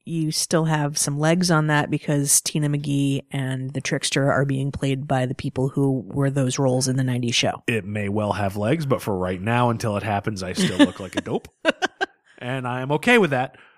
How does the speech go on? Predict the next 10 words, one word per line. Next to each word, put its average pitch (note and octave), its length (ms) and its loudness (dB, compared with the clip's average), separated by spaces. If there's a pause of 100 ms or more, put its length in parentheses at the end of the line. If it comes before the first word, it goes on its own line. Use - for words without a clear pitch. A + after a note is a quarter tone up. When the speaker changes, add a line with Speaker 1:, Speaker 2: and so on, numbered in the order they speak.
(120)
Speaker 2:
But, - 680 0 (800)
so E3+ 100 -2
yes, D#3+ 280 2
I G#3+ 160 2
have G#3+ 160 0
a G3 60 -2
theory E3+ 440 -2
I'm C#3+ 200 -4
interested C#3+ 520 -6
in. A2 520 -10